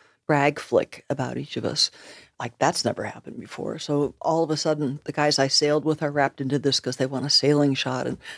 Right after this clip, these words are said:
so that, just watching all of that and how it worked through my laboratory and,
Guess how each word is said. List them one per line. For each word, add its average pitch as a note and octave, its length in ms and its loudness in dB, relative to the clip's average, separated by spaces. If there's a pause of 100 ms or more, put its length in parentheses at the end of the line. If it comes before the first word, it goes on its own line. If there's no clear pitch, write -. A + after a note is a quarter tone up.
(300)
so - 120 -4 (380)
that, - 180 6 (260)
just A3+ 200 2
watching G3 420 2
all D#3 300 4
of C#3 80 2
that D3 200 4
and C3+ 140 0
how C#3+ 220 2
it - 100 2
worked D3 320 0
through C#3+ 240 0
my C#3 160 4
laboratory C3+ 720 0
and, C3 200 0